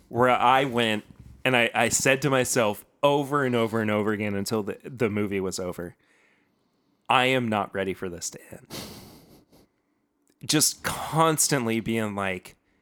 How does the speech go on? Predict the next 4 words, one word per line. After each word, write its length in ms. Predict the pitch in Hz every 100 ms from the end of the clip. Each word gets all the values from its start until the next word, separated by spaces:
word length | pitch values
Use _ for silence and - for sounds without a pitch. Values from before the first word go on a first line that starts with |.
| _ _ _ _ _ _ _ _ _ _ _ _ _
"Thi-, 320 | 110 120 147 -
this, 580 | 107 113 147 160 - -
this 420 | 135 113 120 160 156
is 160 | 117